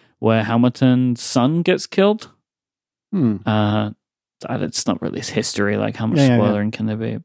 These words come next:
Speaker 1: That, around, from that point on, I can't listen to it because I cry. I'm seeing Hamilton for the third time in a few <laughs> weeks. I cannot wait.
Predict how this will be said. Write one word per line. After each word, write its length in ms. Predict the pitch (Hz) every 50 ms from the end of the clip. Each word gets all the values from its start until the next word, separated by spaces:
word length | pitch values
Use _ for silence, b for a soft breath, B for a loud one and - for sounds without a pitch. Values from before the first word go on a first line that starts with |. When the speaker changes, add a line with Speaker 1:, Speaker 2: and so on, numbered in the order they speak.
| _ _ B B B B B B B B B B _
Speaker 1:
That, 220 | 147 - - - _ -
around, 460 | 127 - 117 139 135 135 139 - -
from 160 | - 143 131
that 220 | 135 135 - - -
point 220 | 139 127 123 113
on, 120 | 117 110
I 60 | 107 104
can't 240 | - 120 107 -
listen 260 | 98 104 - - 110 117
to 120 | - 110 101
it 160 | 98 - -
because 200 | - - - 113
I 80 | 104 101
cry. 480 | - - - 104 104 104 104 107 110 - _ _ _ _ _ _ _ _ _ -
I'm 60 | 123 -
seeing 340 | - - 139 143 139 135
Hamilton 400 | 131 127 127 127 123 117 - 117
for 120 | 107 - -
the 100 | 110 107
third 560 | - - - - - 113 107 107 107 - -
time 320 | - 110 104 101 98 98 92
in 60 | -
a 40 | -
few 160 | - - -
<laughs> 60 | -
weeks. 300 | - - - - - - -
I 120 | - -
cannot 600 | - - - - - - - - - 107 107 -
wait. 280 | - - 69 - -